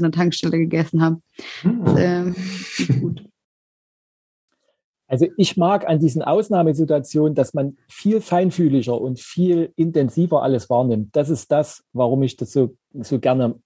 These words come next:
Speaker 3: mache und das auch ein bisschen ausbauen will,
Speaker 2: Hm.
Speaker 3: weil man so sensibel wird auf alles, also alles, äh, was so um einen rum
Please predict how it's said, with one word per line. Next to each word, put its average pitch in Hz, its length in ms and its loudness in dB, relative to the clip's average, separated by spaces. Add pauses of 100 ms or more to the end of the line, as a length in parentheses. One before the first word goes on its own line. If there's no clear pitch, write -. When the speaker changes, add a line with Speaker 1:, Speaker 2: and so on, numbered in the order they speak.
(180)
Speaker 3:
mache 151 420 0
und 143 320 -2
das 131 160 -6
auch - 120 -6
ein - 40 -20
bisschen 135 200 0
ausbauen 113 600 0
will, 107 260 0 (280)
Speaker 2:
Hm. 104 240 0
Speaker 3:
weil 117 140 2
man 123 240 2 (440)
so 160 240 -2
sensibel 151 560 2
wird - 320 0
auf - 240 -12
alles, 131 540 0
also 120 240 -4
alles, 135 480 0
äh, 127 260 0
was 123 220 -2
so 131 160 2
um 131 180 0
einen 127 200 0
rum 127 400 -2